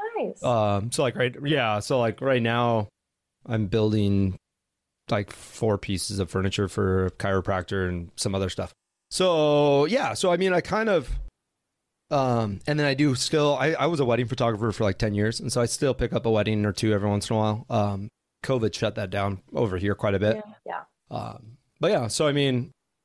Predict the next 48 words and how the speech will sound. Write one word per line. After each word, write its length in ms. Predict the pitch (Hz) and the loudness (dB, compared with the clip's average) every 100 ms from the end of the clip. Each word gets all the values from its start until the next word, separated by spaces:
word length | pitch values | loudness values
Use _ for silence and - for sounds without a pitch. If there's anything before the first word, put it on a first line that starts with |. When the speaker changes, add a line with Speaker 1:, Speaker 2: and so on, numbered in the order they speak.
| _ _ _ _ _ _ _ _ 131 | _ _ _ _ _ _ _ _ -2
Speaker 2:
work 400 | 120 143 151 156 | 2 2 0 0
is 500 | 131 104 101 - 127 | 0 0 -4 -2 0
usually 460 | 131 156 160 175 | 2 2 2 2
away 260 | 160 151 151 | 2 2 2
from 160 | 160 | -2
the 60 | 156 | -2
house, 400 | 160 175 - - _ _ - | -2 -4 -8 -12 _ _ -6
uh, 360 | 131 123 120 110 | 0 2 2 2
but 240 | 107 135 - | 0 -2 -2
some 160 | 180 | 0
days 180 | 165 135 | 2 2
it's 140 | 117 | 0
not. 340 | 117 113 147 143 | 2 2 0 -2
Like 160 | 123 | -2
right 140 | 135 123 | 0 2
now 160 | 123 | 2
where 100 | 127 | 2
I'm 80 | 127 | 2
sitting 220 | 123 131 | 0 0
talking 200 | 127 123 135 | 2 0 2
to 40 | |
you 60 | 135 | 0
guys, 140 | 120 | 0
it's, 140 | 110 | -4
I 140 | - 113 | -2 0
have, 140 | 110 | 2
like, 200 | 107 101 | 0 0
a 40 | 110 | 2
little 420 | 110 107 101 - - | 2 2 0 -2 -6
outside 420 | 104 107 110 104 | -4 -2 0 0
office 340 | 95 - 131 | 0 -2 -4
space. 380 | - 131 143 - - _ _ _ - | -2 -2 -2 -4 -10 _ _ _ -6
Um, 600 | - 107 107 107 107 107 - _ _ - | -2 0 0 0 -2 -6 -16 _ _ -2
usually 420 | 120 117 113 107 | 2 4 4 4
you 120 | 104 | 4
would 140 | 101 - | 2 0
see, 180 | 110 | 0
like, 160 | 104 95 | 0 0
kids 240 | 113 104 | -2 -2
plaster 480 | - 107 101 - 101 | -2 -4 -4 -4 -4
their 100 | 95 | -4
faces 380 | - 101 - 98 | -4 -4 -4 -6
to 100 | - | -8
the 100 | 110 | -6
Speaker 1:
Yeah. 140 | 98 95 | -6 -8
Speaker 2:
glass 220 | 120 135 | -8 -4
out 160 | 120 | -2
there. 240 | 135 139 | 0 -2